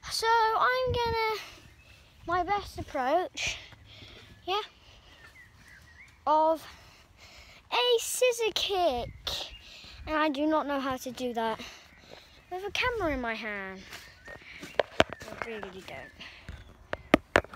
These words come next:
I really don't know how to do that with iPhone six. Um, scissor kicks on another video. I have to do, say something to my dad, so see ya.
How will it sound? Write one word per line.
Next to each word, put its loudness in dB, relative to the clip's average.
I -12
really -4
don't -8
know -8
how -8
to -10
do -10
that -10
with -2
iPhone 2
six. -6
Um, 6
scissor 6
kicks 6
on 4
another 6
video. 6
I 2
have -4
to -2
do, 0
say -2
something -6
to -12
my -6
dad, -6
so -10
see 4
ya. -2